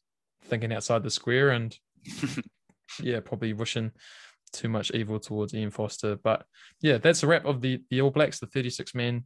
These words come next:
Speaker 1: strong team that they've named for the Steinlager series again against Tonga and Fiji, bro. So yeah, we've got a week and a half to sort of mull things over and wait for that first team to get picked. And then, yeah, All Blacks footy is back.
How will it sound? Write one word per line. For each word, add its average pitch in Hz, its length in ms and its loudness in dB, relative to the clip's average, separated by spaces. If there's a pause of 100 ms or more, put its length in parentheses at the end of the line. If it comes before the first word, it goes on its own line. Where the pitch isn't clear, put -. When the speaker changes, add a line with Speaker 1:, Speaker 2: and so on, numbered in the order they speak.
(140)
Speaker 1:
strong 120 360 -2
team 120 260 -4
that 110 100 -4
they've 117 180 -2
named 117 320 -2
for - 100 -10
the 113 60 -6
Steinlager 113 480 -2
series 131 400 0
again 131 320 -2 (500)
against 117 460 -4
Tonga 117 500 -2
and 110 220 -6
Fiji, 120 460 -2
bro. 151 280 2
So 117 340 0 (680)
yeah, 156 140 2
we've 123 80 0
got 127 100 2
a 127 40 2
week 143 240 2
and 139 100 0
a 123 40 0
half 160 440 0
to 123 240 0
sort 127 200 -6
of 123 60 -2
mull 131 200 0
things 131 280 -4
over 151 320 2
and 123 120 -2
wait - 160 -4
for 120 120 -6
that - 100 -8
first 131 380 2
team 139 220 2
to 131 100 -8
get - 180 -2
picked. 185 300 0
And 127 120 0
then, 127 160 -2
yeah, 170 200 4 (560)
All 135 100 2
Blacks 131 260 0
footy 147 280 2
is 127 80 -4
back. - 400 -2